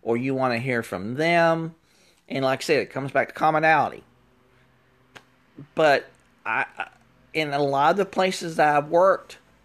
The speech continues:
ladies and gentlemen, I've not seen that. And I don't understand why. It is, it is, it is beyond me to see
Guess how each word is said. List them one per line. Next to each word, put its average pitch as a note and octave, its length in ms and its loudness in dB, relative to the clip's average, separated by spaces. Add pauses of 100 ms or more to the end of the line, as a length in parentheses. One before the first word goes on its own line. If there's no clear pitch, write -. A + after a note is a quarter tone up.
(100)
ladies C3 400 -2
and A#2+ 100 -12
gentlemen, C3 460 -2
I've E3+ 220 0
not G3 220 -2
seen D#4+ 480 -6
that. - 400 -12 (920)
And C#3+ 120 -4
I B2+ 180 0 (200)
don't D#3+ 260 0
understand D#3+ 720 -4
why. F#3 380 -8 (1700)
It E3+ 180 -2
is, D#3 180 -10
it D#3+ 80 -4
is, D#3 380 0
it D#3+ 80 0
is D3 140 0
beyond D3+ 800 0
me B2+ 500 -4 (1400)
to D3 120 -4
see F3 760 -2